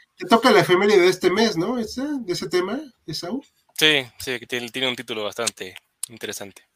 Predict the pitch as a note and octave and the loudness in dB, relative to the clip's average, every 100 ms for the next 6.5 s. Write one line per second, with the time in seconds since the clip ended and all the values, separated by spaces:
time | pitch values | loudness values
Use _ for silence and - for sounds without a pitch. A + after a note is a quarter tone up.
0 | _ _ - D3+ D#3 D#3 - F3 E3+ E3+ | _ _ -4 0 0 -2 0 6 6 6
1 | - C4 A#3 A#3 B3+ - - A3+ A3+ B3+ | 8 8 8 4 0 -2 0 2 4 2
2 | A#3+ F#3+ G#3+ A3 G#3+ G#3 A3 E3 D3+ F#3 | 2 2 4 4 2 0 0 0 0 -2
3 | F#3 - D3+ D#3 D#3 D#3+ F3 D4+ - - | -4 -2 0 0 0 2 2 0 -4 -18
4 | - - F3+ A3+ A3+ - F3+ D#3 F#3+ G3+ | -20 0 2 4 4 2 -4 -2 2 4
5 | A3 G3+ C#3+ C3 C3 C#3+ E3 - F#3+ E3 | 6 8 8 6 4 4 4 4 6 8
6 | C#3 D3 D3 D4 - | 8 8 6 2 -2